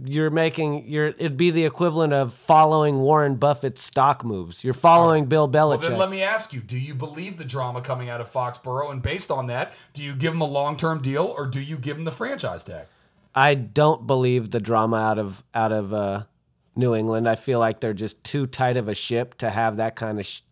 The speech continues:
Speaker 1: that kind of stuff going on, but I guess anything is possible.
Speaker 2: So what do you do with
Speaker 1: I,
Speaker 2: Grapes?
Speaker 1: I would pay him. After I traded a second
Speaker 2: How
Speaker 1: rounder,
Speaker 2: much are we talking?
Speaker 1: less,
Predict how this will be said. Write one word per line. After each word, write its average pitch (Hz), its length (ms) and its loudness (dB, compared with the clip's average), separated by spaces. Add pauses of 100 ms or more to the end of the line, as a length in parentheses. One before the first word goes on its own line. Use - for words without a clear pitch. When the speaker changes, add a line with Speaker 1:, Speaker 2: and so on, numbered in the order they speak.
(120)
Speaker 1:
that 113 180 -4
kind 113 200 -6
of 95 60 -6
stuff 113 280 -4
going 113 260 -4
on, 120 220 0
but 123 100 0
I 120 100 2
guess 127 280 -2
anything 127 400 -2
is 104 100 -4
possible. 135 640 -4 (120)
Speaker 2:
So 170 120 -8
what 190 160 -2
do 240 80 -6
you 240 60 -10
do 262 100 -6
with 262 120 -4
Speaker 1:
I, 202 180 10
Speaker 2:
Grapes? 330 160 4
Speaker 1:
I 208 100 8
would 247 180 4
pay 294 260 6
him. 135 200 2
After 214 320 6
I 233 120 8
traded 226 380 2
a 202 60 4
second 220 380 4
Speaker 2:
How 190 220 8
Speaker 1:
rounder, 254 180 8
Speaker 2:
much 226 100 0
are 262 80 -2
we 240 120 -8
talking? 220 440 0 (320)
Speaker 1:
less, 180 320 6